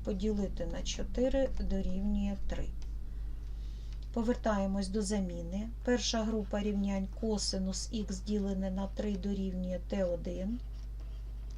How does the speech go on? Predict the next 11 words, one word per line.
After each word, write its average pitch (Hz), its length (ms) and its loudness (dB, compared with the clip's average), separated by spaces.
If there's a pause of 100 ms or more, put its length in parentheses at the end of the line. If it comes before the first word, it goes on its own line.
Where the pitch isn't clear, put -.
(1600)
Х - 240 -4
ділене 202 540 0
на 196 220 0 (100)
три 214 400 0
дорівнює 196 760 0
плюс-мінус 208 1200 0 (920)
арккосинус 208 1080 0
мінус 196 400 2
одної 190 400 0
другої, 196 600 0
це 214 300 -2